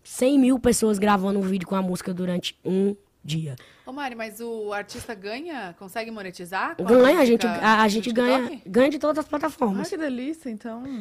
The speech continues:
Speaker 1: E, tipo assim, loucura, tipo, a gente sem acreditar, sabe? E quando a gente começou a ver, Tatá,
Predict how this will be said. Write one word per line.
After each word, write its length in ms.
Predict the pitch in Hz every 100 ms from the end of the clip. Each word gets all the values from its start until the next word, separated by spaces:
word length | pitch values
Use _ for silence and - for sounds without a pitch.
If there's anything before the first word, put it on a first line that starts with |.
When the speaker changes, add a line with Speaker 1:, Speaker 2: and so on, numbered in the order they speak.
| 196 -
Speaker 1:
E, 80 | -
tipo 220 | 233 285
assim, 360 | 339 311 277 220 - -
loucura, 600 | 247 359 - 370 285 240
tipo, 340 | - - 196 _ _ _ -
a 100 | 208
gente 220 | 233 254
sem 80 | 285
acreditar, 560 | 285 277 277 320 349 254
sabe? 280 | 220 247
E 40 | 262
quando 200 | 294 302
a 20 |
gente 140 | 285
começou 280 | 269 269 247
a 80 | 247
ver, 320 | 226 233 185 - -
Tatá, 640 | 196 - 214 196 160 127